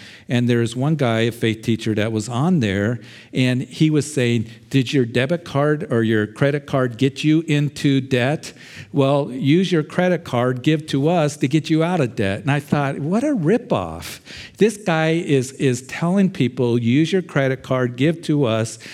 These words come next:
and, and God's gonna get you out of debt." And, and so these false messages, we see that that can happen. My point is this. What I pray for us here at Calvary Chapel, that this building, and, and the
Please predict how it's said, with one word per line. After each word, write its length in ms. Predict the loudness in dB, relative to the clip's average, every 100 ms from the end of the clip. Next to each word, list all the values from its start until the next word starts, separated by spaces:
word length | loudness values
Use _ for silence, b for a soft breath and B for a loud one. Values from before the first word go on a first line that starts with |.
| B B
and, 200 | -2 0
and 160 | 0 0
God's 280 | 0 -2
gonna 240 | 0 0 2
get 200 | 0 0
you 180 | 0 0
out 160 | 0
of 160 | -2 -2
debt." 400 | 0 2 0 B B B
And, 200 | -2 0
and 180 | 0 -2
so 240 | 0 0 2
these 360 | 2 0 0
false 380 | -2 -2 -2 0
messages, 680 | 0 0 0 -2 0 -2 0
we 160 | -2 -2
see 420 | -2 0 2 4
that 220 | 0 0
that 180 | -2 -2
can 120 | -4
happen. 600 | -4 -4 -4 -4 -6 -6 B B B B
My 200 | -2 0
point 400 | 0 -2 2 4
is 200 | 2 2
this. 380 | 0 0 -2 -10 -8
What 360 | -2 0 0
I 180 | -2 -2
pray 420 | -4 -2 0 0
for 220 | -2 -2
us 180 | -2 -2
here 180 | 0 0
at 100 | -2
Calvary 340 | -4 -4 -4
Chapel, 400 | -4 -4 -2 -4 -2
that 280 | -2 -2
this 260 | 0 0 0
building, 540 | 0 0 0 0 0
and, 220 | 0 -2 -2
and 240 | -2 2
the 260 | 2 0